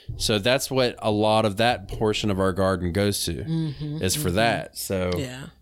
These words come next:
Speaker 1: that's something too. The
Speaker 2: Yeah.
Speaker 1: benefit of that though is I can eat fresh tomatoes and I can preserve tomatoes.
Speaker 2: Mm-hmm, mm-hmm.
Speaker 1: That's the benefit. So
Speaker 2: Yeah. Yeah. And I
Speaker 1: Now
Speaker 2: think that, um, like, I would prefer to eat fresh, like,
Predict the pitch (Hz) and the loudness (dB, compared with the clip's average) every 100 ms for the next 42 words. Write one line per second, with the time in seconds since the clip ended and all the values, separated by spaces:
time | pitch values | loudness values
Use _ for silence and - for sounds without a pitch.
0 | _ - 113 - 107 - 87 - 104 73 | _ -2 0 2 -2 0 -2 0 0 -2
1 | - _ _ - 165 135 160 165 175 143 | -10 _ _ -2 2 4 4 2 2 2
2 | 110 110 104 98 104 101 104 - 101 90 | 4 2 2 2 2 4 0 2 0 0
3 | - 95 - - 98 104 113 135 - - | 0 0 2 2 2 2 2 0 -4 -10
4 | _ _ _ _ - 101 92 92 101 92 | _ _ _ _ -4 0 2 0 0 -2
5 | 95 95 117 123 - - - - - 175 | 0 0 0 -2 -8 -8 -12 -14 -10 -2
6 | 175 160 - 196 240 - 156 151 185 220 | 0 0 0 -2 -4 -6 -6 -4 -6 -8
7 | - 104 104 - 98 92 85 - 76 - | -4 0 0 0 -2 -2 -4 -4 -8 -6
8 | - - 71 98 147 135 - 151 _ _ | -6 -4 -4 -6 -6 -8 -10 -14 _ _
9 | - - 220 208 196 190 196 247 233 214 | -16 0 4 6 4 4 4 2 2 2
10 | 190 185 175 170 165 165 165 165 - _ | 2 4 4 2 2 -2 -4 -6 -10 _
11 | _ _ - 180 - 214 247 208 185 190 | _ _ -2 -2 2 2 4 2 2 -2
12 | - 185 185 180 170 175 165 - - - | 2 4 4 4 2 2 2 0 -6 -4
13 | 175 151 160 - 160 151 | 0 2 2 0 0 0